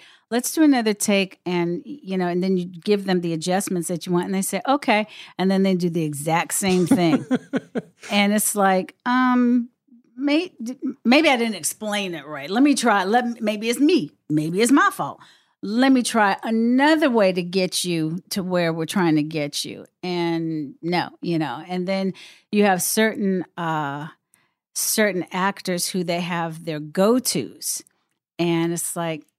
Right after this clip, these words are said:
Speaker 1: "Okay, but that's not what we, what we need right now.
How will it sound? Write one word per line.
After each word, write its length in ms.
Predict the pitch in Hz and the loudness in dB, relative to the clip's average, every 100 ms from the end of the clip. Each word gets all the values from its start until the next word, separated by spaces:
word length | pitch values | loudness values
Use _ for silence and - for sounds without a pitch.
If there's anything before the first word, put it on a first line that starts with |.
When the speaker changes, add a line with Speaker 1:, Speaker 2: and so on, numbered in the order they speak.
| _ | _
Speaker 1:
"Okay, 520 | 185 208 - 220 175 165 | -2 -2 0 2 2 2
but 360 | 165 160 - | 0 -4 -4
that's 240 | 170 180 - | -8 -6 -4
not 140 | 196 | -2
what 160 | 185 175 | -2 -2
we, 140 | 170 | -4
what 400 | 170 - 185 165 | -6 -8 -8 -2
we 80 | 170 | 0
need 420 | 185 196 247 190 165 - | 2 4 2 0 -8 -14
right 360 | 175 175 160 | -6 -4 -4
now. 340 | 165 170 131 | -2 -2 -2